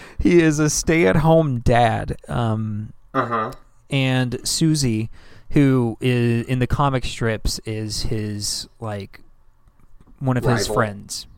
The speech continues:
Speaker 1: Yeah.
Speaker 2: Yeah.
Speaker 1: Um, and they play house, or they played house all toge-, all, all the time together, and, um, she always acted as the, you know, very strong, independent woman.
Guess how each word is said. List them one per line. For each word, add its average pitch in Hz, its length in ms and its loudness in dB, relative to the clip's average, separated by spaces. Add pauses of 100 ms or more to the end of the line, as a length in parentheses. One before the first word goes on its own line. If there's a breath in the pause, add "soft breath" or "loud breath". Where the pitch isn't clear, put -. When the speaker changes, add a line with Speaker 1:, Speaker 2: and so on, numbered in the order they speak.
Speaker 1:
Yeah. 95 260 -10 (440 loud breath)
Speaker 2:
Yeah. 123 540 0
Speaker 1:
Um, 113 320 -4 (300)
and 120 160 2
they 123 120 4
play 135 240 8
house, 120 480 2
or 131 160 4
they 120 140 4
played 131 300 2
house 120 320 2
all 113 140 -2
toge-, 107 340 -4 (140)
all, 123 220 4
all 117 240 0
the 117 80 -2
time 110 280 -2
together, 104 480 -2
and, 104 440 -6
um, 104 600 -8 (380 loud breath)
she 147 160 2
always 131 280 6
acted 123 400 -2
as 113 420 -4
the, 113 540 -14 (100)
you 127 100 -6
know, 110 320 4
very 123 340 0
strong, 120 340 0
independent 113 420 2
woman. 156 360 0